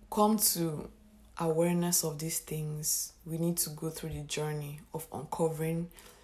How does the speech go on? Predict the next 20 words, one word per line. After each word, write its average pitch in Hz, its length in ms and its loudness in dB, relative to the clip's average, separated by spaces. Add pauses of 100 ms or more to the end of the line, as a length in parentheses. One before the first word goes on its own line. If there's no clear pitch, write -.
(180)
the 165 100 -6
layers 156 560 0
that - 320 -8
we 143 60 -8
have 143 260 -10
covered 160 440 -2
on 151 160 -6
ourselves 147 800 -4
in 151 100 -8
our 147 200 -4
blindness 151 840 -4
and 147 120 -8
in 143 100 -8
our 151 320 -6
ignorance. 156 840 -4 (2500)
So, 196 500 6 (500)
to 202 200 6
uncover 202 540 6
the 170 160 2
layers, 160 880 4